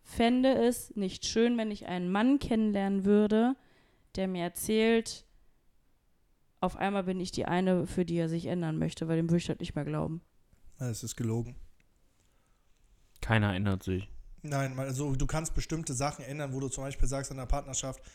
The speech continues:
Speaker 2: hey, ich möchte, dass du, keine Ahnung, mir hilfst auch mal die Wäsche aufzuhängen oder sonst was. So, das kann man ändern. Aber sein Verhalten, das persönliche Ich, das kann man nicht ändern.
Speaker 3: Mhm.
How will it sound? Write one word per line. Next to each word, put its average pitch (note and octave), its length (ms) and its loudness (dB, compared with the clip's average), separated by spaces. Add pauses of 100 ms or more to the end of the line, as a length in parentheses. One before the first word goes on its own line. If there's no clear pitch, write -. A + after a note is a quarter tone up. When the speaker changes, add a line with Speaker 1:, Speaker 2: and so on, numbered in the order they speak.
(160)
Speaker 2:
hey, C3+ 200 -2
ich C3+ 240 -8
möchte, C3+ 380 -6
dass B2+ 260 -4
du, B2+ 240 -4
keine B2 300 -8
Ahnung, C3 400 -10
mir C3+ 320 0
hilfst C#3+ 480 0
auch B2+ 280 -2
mal B2 400 -4 (760)
die C#3+ 380 2
Wäsche B2+ 240 2
aufzuhängen A2 680 -8
oder C#3+ 280 -2
sonst B2 300 -6
was. G#2+ 280 -6
So, B2 240 -6 (380)
das - 280 2
kann C3+ 160 0
man A#2+ 140 -4
ändern. A2+ 320 -10
Aber B2 180 2
sein B2 240 0
Verhalten, C3 560 -2
das A#2+ 180 -6
persönliche C3 640 4
Ich, D#3+ 460 -2
das - 240 -4
kann - 160 -8
man - 140 -20
nicht - 180 -16
ändern. G#2+ 220 -14
Speaker 3:
Mhm. F#2+ 180 -14